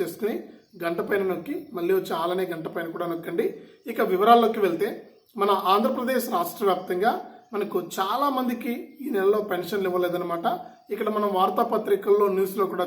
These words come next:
చూస్తున్నాము, చాలామందికి మనకు పెన్షన్లు అయితే ఆపివేశారు. ఇక వివిధ కారణాలు అయితే చెప్తూ ఉన్నారండి.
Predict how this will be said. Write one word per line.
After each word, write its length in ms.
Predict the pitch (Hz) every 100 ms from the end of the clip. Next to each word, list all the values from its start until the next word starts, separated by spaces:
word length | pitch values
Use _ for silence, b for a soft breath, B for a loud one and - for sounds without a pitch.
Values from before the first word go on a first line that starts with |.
| 185
చూస్తున్నాము, 500 | 165 - 175 175 226 311 B B _ -
చాలామందికి 680 | 196 214 233 220 208 214 247 339 - -
మనకు 240 | 190 - 170 165 180
పెన్షన్లు 360 | 175 220 202
అయితే 180 | 185 226 233 160
ఆపివేశారు. 560 | 160 180 170 160 180 233 - B B B 208
ఇక 100 | 202 165 - 196
వివిధ 200 | 240 247 226
కారణాలు 380 | 196 202 214 202
అయితే 160 | 196 208 185
చెప్తూ 220 | 165 - 180
ఉన్నారండి. 360 | 175 170 175